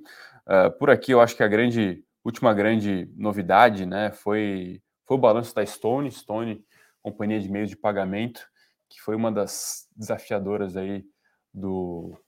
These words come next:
da incumbente, da Cielo, enfim. É... e até uma, uma curiosidade, né, a Cielo voltou a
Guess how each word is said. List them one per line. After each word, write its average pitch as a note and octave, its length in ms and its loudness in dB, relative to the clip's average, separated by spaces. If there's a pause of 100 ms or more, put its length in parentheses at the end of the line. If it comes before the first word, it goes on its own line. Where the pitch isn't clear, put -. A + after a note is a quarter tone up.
da G#2 100 0
incumbente, G#2+ 480 -2
da F#2+ 100 2
Cielo, G2+ 400 2
enfim. A#2 500 -2 (520)
É... F2 1120 -4 (1600)
e - 120 -10
até F#2+ 200 -2
uma, G#2 320 2
uma C#2+ 160 -8
curiosidade, G2 680 4
né, F#2 260 -2
a E2+ 100 -6
Cielo G#2 340 2
voltou G#2+ 420 4
a G2+ 280 4